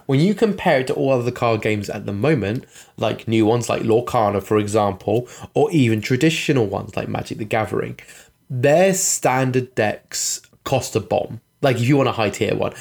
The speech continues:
and I'm not even going into stuff like Magic with, like, the modern format where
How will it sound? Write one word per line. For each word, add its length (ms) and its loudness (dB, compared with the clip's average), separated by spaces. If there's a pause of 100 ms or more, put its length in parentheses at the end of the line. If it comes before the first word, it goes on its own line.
(120)
and 100 0
I'm 140 4
not 120 6
even 300 2
going 380 4
into 460 -2
stuff 340 -4
like 260 -2 (200)
Magic 400 -4
with, 100 -10
like, 160 -4
the 80 -4
modern 400 -2
format 460 0
where 260 0